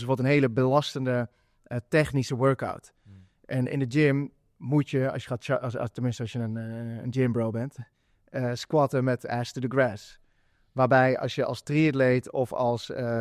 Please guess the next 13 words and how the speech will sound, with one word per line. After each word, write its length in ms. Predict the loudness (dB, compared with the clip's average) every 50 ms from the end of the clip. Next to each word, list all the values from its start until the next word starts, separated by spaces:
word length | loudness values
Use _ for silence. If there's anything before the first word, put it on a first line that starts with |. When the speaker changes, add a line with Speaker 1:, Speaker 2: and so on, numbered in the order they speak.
| -4
Speaker 1:
professioneel 460 | -4 -8 -8 -8 -6 -4 -2 -2 -2 0
hardloper, 680 | 0 -2 -2 0 0 0 0 -2 -2 -4 -4 -4 -6
eh, 220 | -6 -8 -8 -8 -6
gaat 160 | -6 -8 -8
squatten, 460 | -6 -4 -4 -4 -4 -4 -6 -6 -2
doe 100 | 0 0
je 60 | 0
het 100 | 0 -2
eigenlijk 220 | -4 -4 -6 -4 -4
maar 140 | -4 -2
negentig 340 | 0 0 0 0 -2 -4 -6
graden. 400 | -4 -2 0 0 0 -2 -4 -8 -8
Omdat 340 | -6 -4 -4 -4 -6 -8